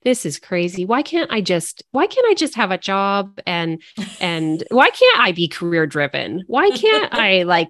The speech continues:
Speaker 1: just, like, have a normal life?" Um, but luckily I married someone who is also a yes person, and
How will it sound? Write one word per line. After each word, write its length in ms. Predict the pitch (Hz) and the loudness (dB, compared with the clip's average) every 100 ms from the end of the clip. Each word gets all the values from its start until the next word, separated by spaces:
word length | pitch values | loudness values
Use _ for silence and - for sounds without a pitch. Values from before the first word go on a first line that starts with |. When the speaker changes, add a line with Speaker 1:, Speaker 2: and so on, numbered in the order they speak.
| _ | _
Speaker 1:
just, 280 | - 190 - | -4 -4 -2
like, 360 | 190 180 175 - - - 240 - 240 | 2 2 2 -4 -20 -20 -20 -16 -4
have 240 | 247 226 | -2 2
a 80 | 202 | 2
normal 360 | 180 170 170 165 | 2 2 2 0
life?" 340 | 151 147 - _ - - - - | -2 -4 -8 _ -20 -20 -20 -6
Um, 460 | 196 185 180 170 - _ | 0 2 2 0 -2 _
but 260 | 214 196 - | -2 -2 0
luckily 560 | 226 311 294 165 147 - | 2 2 0 -4 -6 -4
I 80 | 180 | -2
married 380 | 180 165 156 - | 0 0 0 -2
someone 320 | 160 143 156 | -6 -4 -4
who 360 | 165 160 151 - | -4 -2 -2 -2
is 420 | 156 151 151 - | -4 -2 -4 -4
also 520 | 170 185 - 165 143 - | -2 -2 -2 -6 -6 -6
a 60 | |
yes 300 | 160 139 147 | -4 -4 -6
person, 640 | - 143 - 143 151 175 - _ - | -8 -8 -6 -6 -6 -8 -12 _ -4
and 520 | 180 165 160 160 | -2 -2 -2 -4